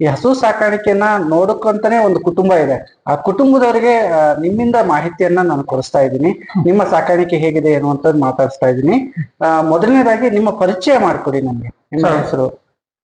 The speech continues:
Speaker 2: ನಮ್ಮ ಹೆಸರು ಪಂಚಾಕ್ಷರಯ್ಯ ಅಂತ ಸರ್.
Speaker 1: ಹಾ.
Speaker 2: ನಮ್ಮ ತಂದೆ ಹೆಸರು ಮಹೇಶ್ವರಯ್ಯ, ಜಿ ಸಿ ಮಹೇಶ್ವರಯ್ಯ ಅಂತ.
Speaker 1: ಹ್ಮ್, ಹ್ಮ್.
Speaker 2: ನಮ್ದು ಗಿರಿಯಾಪುರ ಸರ್.
Speaker 1: ದಾವಣಗೆರೆ.
Speaker 2: ದಾವಣಗೆರೆ ತಾಲೂಕು, ಗ-, ಕೈದಳ್ಳಿ ಕ-, ಪೋಸ್ಟ್ ಸರ್.
Speaker 1: ಹಾ, ಕೈದಾಳ ಪೋಸ್ಟ್.
Speaker 2: ಹ್ಮ್.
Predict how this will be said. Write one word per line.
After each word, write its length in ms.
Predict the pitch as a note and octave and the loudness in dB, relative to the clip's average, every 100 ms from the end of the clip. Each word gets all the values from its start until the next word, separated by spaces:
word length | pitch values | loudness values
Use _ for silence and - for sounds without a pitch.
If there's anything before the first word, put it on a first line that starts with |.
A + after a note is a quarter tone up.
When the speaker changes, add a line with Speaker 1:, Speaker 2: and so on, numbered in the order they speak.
| _ | _
Speaker 2:
ನಮ್ಮ 160 | D3+ E3 | 0 0
ಹೆಸರು 240 | E3+ G3+ | 0 0
ಪಂಚಾಕ್ಷರಯ್ಯ 580 | E3+ D3 F#3 F3+ E3+ E3 | -2 -2 0 -2 0 0
ಅಂತ 160 | C#3+ - | 0 -4
ಸರ್. 180 | - G#3 | -4 -4
Speaker 1:
ಹಾ. 340 | A3 - D#3 | -4 -8 -4
Speaker 2:
ನಮ್ಮ 220 | D3+ D#3+ | 0 0
ತಂದೆ 280 | B2 E3 F3 | 0 0 2
ಹೆಸರು 240 | F3 F3+ | 2 0
ಮಹೇಶ್ವರಯ್ಯ, 520 | E3+ C3+ D3+ E3 D3 C#3+ | 0 -2 -2 -2 0 0
ಜಿ 160 | D3 | -2
ಸಿ 120 | D#3 | -2
ಮಹೇಶ್ವರಯ್ಯ 400 | D#3 C#3+ C3+ C#3+ | -2 -2 0 -2
ಅಂತ. 180 | C3+ A#2 | -2 -2
Speaker 1:
ಹ್ಮ್, 480 | C#3+ - - D#3+ C3 | -4 -4 -2 0 0
ಹ್ಮ್. 160 | C3 C#3 | 0 0
Speaker 2:
ನಮ್ದು 200 | D#3+ E3 | 2 2
ಗಿರಿಯಾಪುರ 460 | D3 E3+ E3+ - | 2 2 0 -2
ಸರ್. 260 | - F#3+ - - _ _ _ D#3+ | -4 -6 -6 -12 _ _ _ -2
Speaker 1:
ದಾವಣಗೆರೆ. 540 | D#3+ D#3+ D3 C#3+ C3 | 2 2 2 0 2
Speaker 2:
ದಾವಣಗೆರೆ 280 | E3+ F3 F3+ | 2 2 2
ತಾಲೂಕು, 440 | E3+ D3+ F3 G#3 | 0 0 -2 -2
ಗ-, 320 | D#3+ E3 D#3+ D#3+ | -2 0 0 0
ಕೈದಳ್ಳಿ 340 | F3 F3 E3+ | 2 2 0
ಕ-, 120 | - | -4
ಪೋಸ್ಟ್ 420 | D#3+ - F#3 - | -4 0 -2 -2
ಸರ್. 500 | - C#3+ C#3+ - - | -8 -8 -8 -12 -4
Speaker 1:
ಹಾ, 220 | E3 C#3+ C#3 | -2 0 0
ಕೈದಾಳ 340 | F3 E3 D3 | 0 2 0
ಪೋಸ್ಟ್. 360 | A#2+ A#2+ - C#3 | -2 -6 -6 -2
Speaker 2:
ಹ್ಮ್. 260 | E3 A#2+ | 0 0